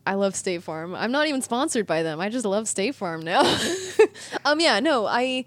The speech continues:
yeah, I guess if you wanna follow me, uh, I'm on Twitter at Sarah and Julie Iyer. I'm on Instagram at Sarah Iyer. I do another podcast called The Percast. Maybe you've already heard it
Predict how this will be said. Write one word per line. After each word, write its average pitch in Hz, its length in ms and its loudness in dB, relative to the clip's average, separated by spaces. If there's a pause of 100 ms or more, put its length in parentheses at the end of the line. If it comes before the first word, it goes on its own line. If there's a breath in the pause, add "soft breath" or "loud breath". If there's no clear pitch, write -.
(340 loud breath)
yeah, 302 100 4
I - 20 2
guess 285 240 0
if 247 60 -8
you 254 80 0
wanna 247 140 2
follow 214 260 2
me, 208 560 -2
uh, - 60 -4
I'm 180 580 0
on 180 260 -6
Twitter 190 640 -4 (240)
at - 140 -20
Sarah 240 280 -4
and 226 200 -8
Julie 226 260 -4
Iyer. 226 320 -6
I'm 185 200 -8
on 170 100 -8
Instagram 185 520 -10
at - 120 -14
Sarah 175 300 -10
Iyer. 180 360 -10 (420 loud breath)
I - 40 -18
do 277 120 -8
another 285 220 -4
podcast 294 520 -4
called 269 200 -4
The 254 60 -12
Percast. 269 580 -8
Maybe 190 240 -6
you've 196 400 -8
already 196 280 -8
heard 190 200 -8
it 233 120 -12